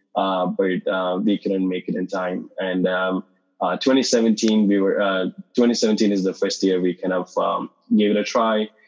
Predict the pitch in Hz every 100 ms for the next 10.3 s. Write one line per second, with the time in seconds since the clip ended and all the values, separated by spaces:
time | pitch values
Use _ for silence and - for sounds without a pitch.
0 | _ - 107 - 104 98 98 98 95 92
1 | 90 90 92 92 85 - 98 92 _ -
2 | 98 95 92 104 117 117 113 - - 101
3 | 92 95 92 95 92 92 - _ _ -
4 | 95 90 90 92 92 107 120 110 107 101
5 | 107 104 104 104 98 98 95 - 113 104
6 | 98 104 101 98 92 92 87 90 _ _
7 | _ - 95 90 107 95 90 92 92 90
8 | - 92 90 90 - 87 - - - _
9 | 104 - - _ _ _ - 98 95 104
10 | 98 98